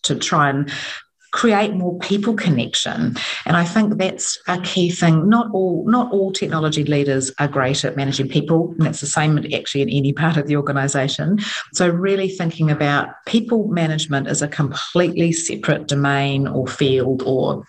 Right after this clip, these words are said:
a capability in its own right. So for technology leaders to get themselves on leadership courses and people management courses and really understand what, what creates the glue that makes a good team. Um,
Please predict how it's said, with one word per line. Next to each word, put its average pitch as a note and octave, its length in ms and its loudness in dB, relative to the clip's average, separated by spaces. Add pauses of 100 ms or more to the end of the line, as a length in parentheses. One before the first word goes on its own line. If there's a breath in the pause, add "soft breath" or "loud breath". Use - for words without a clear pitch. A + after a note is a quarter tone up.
a C#3 120 2
capability C#3 680 -2
in C3+ 200 -4
its - 200 -4
own B2+ 160 0
right. B2 440 0 (380 loud breath)
So - 140 2
for D#3+ 120 -2
technology F3 560 0
leaders D3 380 2
to - 120 -2
get B3 260 -2
themselves D3 520 0
on D#3 380 2
leadership D#3 460 0
courses D3+ 560 0
and C#3+ 460 0
people E3+ 220 2
management D3 400 2
courses C#3+ 480 0
and D#3+ 180 0
really F3+ 180 2
understand D#3 600 2 (560 loud breath)
what, - 560 0
what F3+ 140 4
creates E3 460 0
the F#3 100 2
glue D3 480 2
that C3+ 160 -4
makes C#3 320 0
a C#3 60 -2
good C3 220 -2
team. C3 440 0 (400 loud breath)
Um, D3 400 2